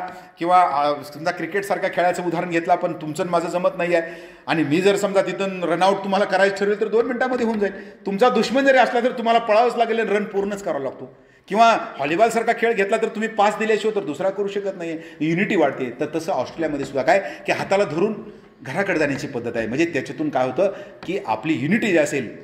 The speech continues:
आपापसातली ती युनिटी त्या ठिकाणी वाढते. आणि अमेरिकेमध्ये तर दर आठवड्याला परीक्षा आहे, अमेरिकेमध्ये skill डेव्हलपमेंटला वाव त्या ठिकाणी देण्यात आलेला आहे. आणि त्यामुळं ही जी घटना असेल या घटका पाहत असताना मला जर्मनी हा राष्ट्र सर्वात आवडतो. जर्मनी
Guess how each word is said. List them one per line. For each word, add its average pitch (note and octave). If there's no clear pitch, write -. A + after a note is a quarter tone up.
आपापसातली C3
ती D3
युनिटी D#3+
त्या F#3
ठिकाणी D3
वाढते. B2+
आणि B2+
अमेरिकेमध्ये D3+
तर C#3+
दर D3+
आठवड्याला D3
परीक्षा C3
आहे, B2
अमेरिकेमध्ये C3
skill D#3+
डेव्हलपमेंटला D3
वाव C3+
त्या -
ठिकाणी C#3+
देण्यात B2+
आलेला B2+
आहे. G#2+
आणि F#3
त्यामुळं F#3
ही G#3
जी A#3
घटना F3
असेल C3+
या F3
घटका D#3
पाहत B2+
असताना C#3
मला D#3+
जर्मनी D#3
हा C3+
राष्ट्र A#2
सर्वात A2
आवडतो. A2
जर्मनी D3+